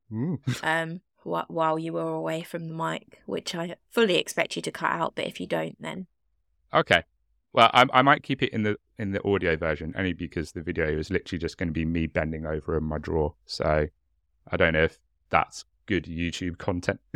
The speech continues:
Speaker 1: <laughs>
Speaker 2: I mean, for the right audience, it might be.
Speaker 1: It might
Speaker 2: Give us
Speaker 1: be.
Speaker 2: your second update. What's your second update?
Speaker 1: Okay, so this is a bit more of a light-hearted update. Um, on recommendation of my,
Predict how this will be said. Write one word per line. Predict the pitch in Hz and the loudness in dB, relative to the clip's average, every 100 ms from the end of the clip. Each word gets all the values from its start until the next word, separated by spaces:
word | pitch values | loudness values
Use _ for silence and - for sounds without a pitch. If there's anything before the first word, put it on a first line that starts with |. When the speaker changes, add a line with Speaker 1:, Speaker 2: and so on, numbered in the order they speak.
| - _ - | -10 _ -6
Speaker 1:
<laughs> | - - - _ | 0 0 0 _
Speaker 2:
I | 220 | 0
mean, | 220 208 208 202 196 196 | 2 2 0 -2 -2 -4
for | - 226 | -4 -4
the | 233 | 0
right | 220 - | 0 0
audience, | 349 247 156 170 | -2 -2 -4 -6
it | 165 | -6
might | 175 294 | -4 -6
be. | 151 156 - _ _ _ _ _ _ _ | -8 -10 -14 _ _ _ _ _ _ _
Speaker 1:
It | - - | -6 0
might | 196 | 2
Speaker 2:
Give | 254 | 4
us | 254 | 6
Speaker 1:
be. | |
Speaker 2:
your | 247 | 4
second | 240 220 226 | 2 0 4
update. | 247 214 202 - | 4 4 2 4
What's | 196 214 | 0 -2
your | 226 | -4
second | 214 190 | -4 -4
update? | 202 - 202 175 - _ _ _ _ _ _ _ _ _ 165 | -4 0 0 0 -6 _ _ _ _ _ _ _ _ _ 8
Speaker 1:
Okay, | 160 160 104 - | 8 10 6 4
so | - - 143 120 | -8 4 8 8
this | 151 143 - - - | 6 0 -2 -8 2
is | 120 117 117 - - _ _ | 4 4 0 -8 -12 _ _
a | 113 | 4
bit | 143 - | 4 4
more | 123 113 | 2 4
of | |
a | 107 | 6
light-hearted | 107 104 - 107 - | 6 6 4 0 2
update. | 82 - 87 - _ _ _ _ _ _ | -4 0 0 0 _ _ _ _ _ _
Um, | 104 90 85 87 - _ _ _ _ _ _ _ _ | 4 4 4 -2 -10 _ _ _ _ _ _ _ _
on | 120 117 | 4 6
recommendation | 113 - 123 104 101 98 - 95 92 - | 4 2 0 0 4 2 0 -2 -2 2
of | 87 80 _ _ _ _ _ _ _ _ | 2 2 _ _ _ _ _ _ _ _
my, | - 90 85 85 | 0 4 4 2